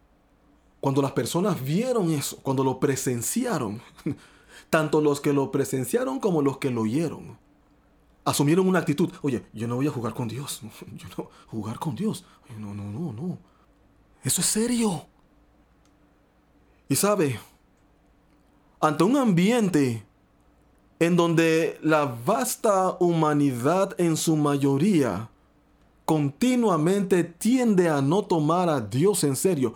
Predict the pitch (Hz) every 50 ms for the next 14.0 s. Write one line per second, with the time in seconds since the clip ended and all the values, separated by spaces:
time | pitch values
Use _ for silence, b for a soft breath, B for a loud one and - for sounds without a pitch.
0 | B B B _ - 170 156 143 - 233 233 220 190 185 170 151 156 190 208 202
1 | 180 185 165 147 - - _ - 226 269 262 240 226 180 180 156 - - 165 151
2 | 131 127 131 190 208 - 180 - 156 135 123 135 151 135 98 - 120 - - -
3 | - - - _ _ _ _ _ _ _ _ _ _ _ _ _ _ _ _ _
4 | 170 170 170 170 - 147 143 - - - 185 165 - - 123 117 - 123 127 135
5 | 127 - - 135 120 - - - 202 180 165 - 135 117 117 117 - - 156 147
6 | 139 127 123 135 156 165 156 123 117 98 135 151 - - 131 110 107 - _ _
7 | _ _ _ _ _ _ _ _ _ _ _ _ _ _ _ _ _ _ 208 214
8 | 220 349 339 285 277 240 214 196 196 233 233 214 202 156 170 156 151 156 240 370
9 | 339 - - - - - _ _ _ _ _ _ - 262 359 - - 277 226 214
10 | 180 - 233 220 208 208 190 160 160 151 165 - - 196 - - 240 240 262 240
11 | - 247 226 180 160 151 143 - 277 - 240 185 156 143 - 247 285 220 196 214
12 | 220 - - 165 170 254 294 196 139 B B B B - 196 190 226 302 339 339
13 | 330 311 285 277 254 214 208 190 202 208 180 180 294 320 269 - 233 233 202